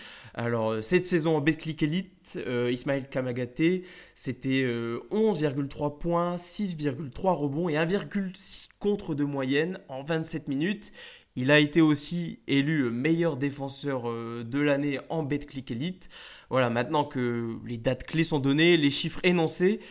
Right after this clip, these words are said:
on va commencer avec toi, Pierre, bah, par les points forts d'Is-, d'Ismaël Kamagaté, pardon.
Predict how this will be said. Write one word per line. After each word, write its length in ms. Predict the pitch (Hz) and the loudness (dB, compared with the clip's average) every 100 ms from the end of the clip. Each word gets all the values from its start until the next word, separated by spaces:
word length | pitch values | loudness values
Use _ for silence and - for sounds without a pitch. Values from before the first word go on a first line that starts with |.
| - - - - | -20 -20 -16 0
on 80 | |
va 100 | 156 | 4
commencer 440 | 180 190 190 185 208 | 4 4 2 2 2
avec 200 | 165 143 | 2 2
toi, 160 | 185 190 | 0 2
Pierre, 200 | 190 139 | 0 2
bah, 480 | 123 120 113 - - | 2 2 -4 -8 -2
par 140 | 139 | -2
les 100 | 135 | -2
points 180 | 135 139 | -2 -4
forts 300 | 131 202 208 | 0 0 2
d'Is-, 220 | 156 147 - | -2 -4 -10
d'Ismaël 560 | 131 151 - 156 160 | -8 -6 -2 2 2
Kamagaté, 460 | - 143 127 127 180 | 2 0 0 0 0
pardon. 320 | 156 139 208 | 0 0 -4